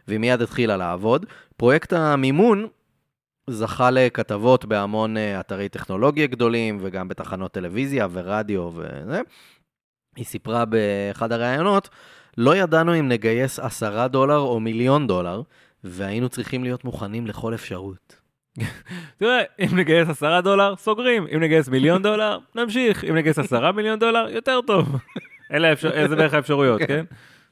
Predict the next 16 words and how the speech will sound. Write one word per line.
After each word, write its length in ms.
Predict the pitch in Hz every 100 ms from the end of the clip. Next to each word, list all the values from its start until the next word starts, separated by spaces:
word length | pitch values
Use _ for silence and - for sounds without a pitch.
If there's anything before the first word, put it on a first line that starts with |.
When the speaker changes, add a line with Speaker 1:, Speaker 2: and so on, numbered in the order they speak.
| _ _ 123
Speaker 1:
המטרה 460 | 113 110 113 139
של 140 | 160 165
הפרויקט 480 | - 131 131 - 127
הייתה 1200 | 117 - 113 113 110 107 107 104 101 98 92 90 92 _ _
מאה 320 | 107 113 110
אלף 200 | 104 95
דולר 260 | 95 78 71 - -
בעצם 340 | 78 - 85
לגייס 420 | 82 87 80 78
במימון 320 | 85 82 85 87
Speaker 2:
וכמה 200 | 117 113
הוא, 100 | 104
Speaker 1:
עממי. 100 | 110
Speaker 2:
כמה 80 | 131
הוא 180 | 101 95
גייס 220 | 92 92